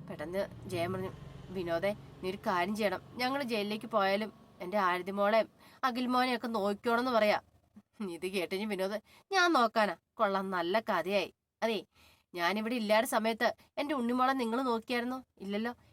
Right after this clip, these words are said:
എൻ്റെ ഉണ്ണിമോളെ ആട്ടിപ്പായിക്കുമല്ലേ ചെയ്തത്. അവളോട് എത്രയൊക്കെ ക്രൂരത ചെയ്തു. എന്നിട്ട് നിങ്ങളുടെ മോളെ ഞാൻ നോക്കണമല്ലേ പോലും? ഒരു കാരണവശാലും നടക്കില്ല. അങ്ങനെ നടന്നിട്ടുണ്ടെങ്കിൽ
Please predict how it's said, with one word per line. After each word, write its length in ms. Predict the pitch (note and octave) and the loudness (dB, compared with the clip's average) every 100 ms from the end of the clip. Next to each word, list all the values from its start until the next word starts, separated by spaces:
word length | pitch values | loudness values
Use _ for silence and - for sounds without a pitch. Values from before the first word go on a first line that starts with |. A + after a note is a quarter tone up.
| - | -4
എൻ്റെ 140 | F4 D#4+ | 2 4
ഉണ്ണിമോളെ 360 | B3+ B3+ C4 | 4 2 4
ആട്ടിപ്പായിക്കുമല്ലേ 840 | G#3 A3 D#4+ - G#3+ A3+ C4+ A#3+ | 4 4 2 2 2 2 0 -2
ചെയ്തത്. 440 | A3+ G3+ G3 G#3 D3+ - - - | 0 -2 0 0 -2 -6 -18 -4
അവളോട് 340 | F3+ G#3 B3 | 0 2 0
എത്രയൊക്കെ 380 | A#3 - A3 A#3+ | 0 0 -2 -2
ക്രൂരത 420 | C4+ A#3+ A3 A3+ | -6 -4 -2 -2
ചെയ്തു. 220 | C4 A#3+ A3 - - - | 0 0 0 -6 -8 -2
എന്നിട്ട് 300 | D#4 D#4 C4+ | 2 2 2
നിങ്ങളുടെ 280 | A#3+ A#3 B3 | 0 2 2
മോളെ 320 | A#3 G3+ G#3+ | 4 4 4
ഞാൻ 240 | A#3 G#3+ A3 | 4 2 4
നോക്കണമല്ലേ 640 | F3 F3+ F#3 A#3 G3 G3+ | 2 0 0 0 2 0
പോലും? 280 | F#3 F#3 C#3 - - G#3+ | 0 -4 -6 -14 -10 -4
ഒരു 200 | G3 D4+ | -2 -2
കാരണവശാലും 720 | - G3 G3 G#3 G#3+ A#3 A#3 | 2 2 4 2 2 0 2
നടക്കില്ല. 420 | G#3 F#3 - F#3 D3+ - - - - - - | 0 0 -2 -2 -4 -8 -18 -20 -20 -16 -8
അങ്ങനെ 340 | F3 G3+ A#3+ | -2 0 2
നടന്നിട്ടുണ്ടെങ്കിൽ 720 | A#3+ G3+ A3+ B3 A#3+ A#3+ G#3 | 2 0 -2 -2 -2 0 0